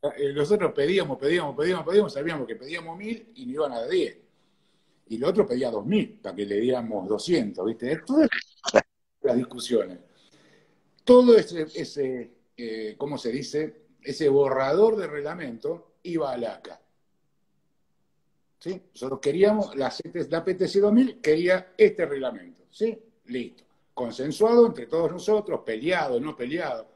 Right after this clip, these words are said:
generaba reyerta, te puedes imaginar. No nos dábamos vuelta por dos o tres carreras, eh, pasábamos al lado, íbamos a las reuniones de piloto, ¿qué reuniones de piloto? No-, nos peleábamos, nos mirábamos y nos ladrábamos.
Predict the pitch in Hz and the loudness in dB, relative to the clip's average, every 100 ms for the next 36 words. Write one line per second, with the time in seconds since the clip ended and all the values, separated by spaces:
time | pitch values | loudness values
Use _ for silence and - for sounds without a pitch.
0 | _ _ _ - 113 120 147 131 107 - | _ _ _ -10 -8 -4 -2 -2 -4 -4
1 | 170 - 92 95 120 98 117 131 - _ | -4 -4 -8 -6 -6 -6 -6 -6 -8 _
2 | _ _ _ _ 123 139 117 123 127 110 | _ _ _ _ -2 0 2 2 0 0
3 | 104 120 _ _ - 117 113 110 104 135 | -2 -4 _ _ -6 -4 -2 -2 -2 2
4 | 147 104 95 _ 104 92 87 85 85 _ | 0 0 -10 _ -14 -14 -14 -16 -16 _
5 | _ _ 95 - 123 113 104 120 147 120 | _ _ -6 0 0 2 0 2 2 2
6 | 107 101 95 92 87 - 98 95 117 139 | -2 -6 -10 -12 -12 -8 -6 0 0 0
7 | 151 131 127 131 196 127 - 139 117 107 | 0 0 0 2 4 2 0 0 0 -6
8 | 101 90 87 - _ _ _ _ _ _ | -14 -18 -20 -20 _ _ _ _ _ _
9 | _ 95 95 92 _ 95 - 95 170 165 | _ -16 -14 -16 _ -18 -12 4 6 6
10 | 98 87 90 98 92 110 170 185 143 117 | 2 -6 -8 -8 0 6 8 8 2 -4
11 | 98 90 92 104 165 151 104 87 82 | -8 -12 -8 -4 -2 -2 -4 -12 -16